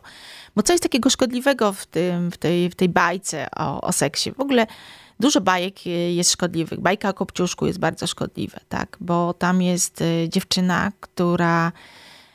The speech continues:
em, tylko swoją urodą zasługuje na, e, na uwagę księcia. I na dodatek jeszcze, mm, cała akcja Kopciuszka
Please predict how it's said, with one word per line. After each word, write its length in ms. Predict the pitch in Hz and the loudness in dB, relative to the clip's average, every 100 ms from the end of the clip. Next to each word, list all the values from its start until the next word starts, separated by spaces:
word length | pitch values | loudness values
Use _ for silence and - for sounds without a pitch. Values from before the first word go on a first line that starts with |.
| _ - | _ 0
em, 920 | 175 180 175 175 170 170 170 170 170 - - _ _ _ | 2 4 4 4 4 2 2 0 -2 -8 -20 _ _ _
tylko 500 | 294 285 - 214 208 | 4 4 4 4 4
swoją 520 | - - 254 247 233 226 | 0 2 4 6 6 4
urodą 880 | 233 233 220 208 180 175 202 285 - _ _ - | 2 6 6 4 4 4 4 0 -4 _ _ -2
zasługuje 1000 | 196 208 - - 190 180 208 196 180 185 | 2 4 2 0 -4 2 4 6 4 4
na, 480 | 170 160 160 185 - | 2 2 2 -2 -6
e, 600 | - 180 170 180 82 175 | -4 -2 0 0 0 2
na 680 | 175 175 175 175 170 170 - - | 2 4 4 2 2 0 -2 -2
uwagę 480 | 185 190 175 165 160 | 2 2 2 -4 -6
księcia. 720 | - 165 147 165 - - 240 - - - - - | -2 0 0 -2 -2 -2 -4 -10 -20 -20 -8 4
I 60 | |
na 120 | 214 196 | 6 6
dodatek 560 | 196 175 202 220 - | 4 2 0 -6 -4
jeszcze, 380 | 190 196 - 196 185 180 | -2 -2 0 2 4 2
mm, 540 | 180 - 180 170 180 - | 0 -2 0 2 0 2
cała 280 | 196 185 | 2 2
akcja 480 | - 185 - 180 175 | 0 -4 -2 0 0
Kopciuszka 760 | - 190 - 180 - 190 208 | -2 -8 -4 -4 -2 0 0